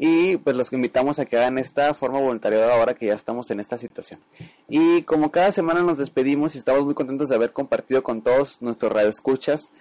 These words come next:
esta hora para que sepan más sobre la filantropía que pasa aquí en el estado y en Tijuana. Y estuvo con nosotros como productora Alida Torres,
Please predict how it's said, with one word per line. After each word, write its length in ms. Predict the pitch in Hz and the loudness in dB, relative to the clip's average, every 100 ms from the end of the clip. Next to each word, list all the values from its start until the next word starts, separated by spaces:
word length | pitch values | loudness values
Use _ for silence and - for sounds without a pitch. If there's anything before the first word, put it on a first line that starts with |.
| _ - | _ -4
esta 440 | 139 - 147 131 | -4 0 2 4
hora 220 | 127 117 | 4 2
para 220 | 110 123 | 2 0
que 100 | 113 | -2
sepan 300 | - 123 143 | -6 -4 -2
más 160 | 139 131 | -4 -4
sobre 160 | 135 131 | -2 -2
la 120 | 113 | -2
filantropía 680 | 110 107 101 113 - 131 135 | -4 -6 -4 -6 -4 -2 -2
que 140 | - | -4
pasa 260 | - 120 131 | -8 -8 -8
aquí 180 | - 117 | -10 -8
en 100 | 117 | -8
el 120 | 131 | -8
estado 420 | 143 - 113 113 | -4 0 0 0
y 80 | 113 | -4
en 40 | |
Tijuana. 500 | 107 - - 107 104 - _ _ _ _ | -10 -12 -6 -6 -6 -14 _ _ _ _
Y 240 | 127 135 | -4 0
estuvo 400 | 156 151 - 127 | 0 -2 -4 -4
con 160 | 131 131 | -4 -4
nosotros 540 | 110 - 120 - 120 | -4 -2 -2 -2 -6
como 180 | - 107 | -4 -6
productora 540 | 104 117 117 131 127 117 | -2 -2 0 0 0 2
Alida 260 | 104 113 | 0 -2
Torres, 460 | 123 143 123 131 | 0 0 0 -6